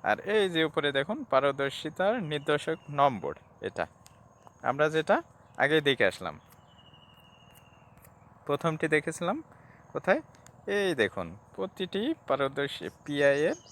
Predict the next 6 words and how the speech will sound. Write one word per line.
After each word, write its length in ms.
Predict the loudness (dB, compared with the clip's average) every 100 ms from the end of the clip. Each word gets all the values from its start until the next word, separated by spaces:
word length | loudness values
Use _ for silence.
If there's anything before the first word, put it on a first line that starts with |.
| -20 -20 -20 -8
নম্বর 400 | -2 -2 -2 -6
কিন্তু 320 | -6 -8 -2
এখানে 460 | -2 0 -2 -4 -6 -8 -20 -20 -20 -20 -20 -6
দিয়ে 180 | 4 6
আছে, 320 | 4 0 -10
দেখেছেন? 500 | -6 -6 -6 -8 -10